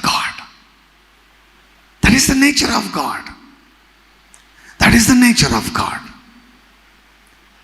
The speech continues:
So, అయితే ఇదంతా ఒక ఎత్తు. ఇప్పుడు నేను చెప్పాలనుకున్నటువంటి అసలైన పాయింట్ నేను చెప్తున్నాను. ఇప్పుడు చెప్తున్న అసలైన పాయింట్ ఏంటంటే, ప్రభు ఏమనంటే, "వేస్ట్ చేయకుండా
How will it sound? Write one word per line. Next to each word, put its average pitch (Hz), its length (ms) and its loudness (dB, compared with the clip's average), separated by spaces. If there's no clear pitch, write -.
So, 175 60 4
అయితే 262 280 0
ఇదంతా 320 520 -2
ఒక 240 220 -2
ఎత్తు. 175 580 -2
ఇప్పుడు - 200 -6
నేను 185 120 2
చెప్పాలనుకున్నటువంటి 185 760 2
అసలైన 202 340 2
పాయింట్ 202 260 0
నేను 156 140 -2
చెప్తున్నాను. 131 360 0
ఇప్పుడు 131 240 0
చెప్తున్న 135 280 0
అసలైన 139 320 -4
పాయింట్ 120 320 -6
ఏంటంటే, 151 640 0
ప్రభు 143 140 2
ఏమనంటే, 139 720 0
"వేస్ట్ 180 680 4
చేయకుండా 139 840 0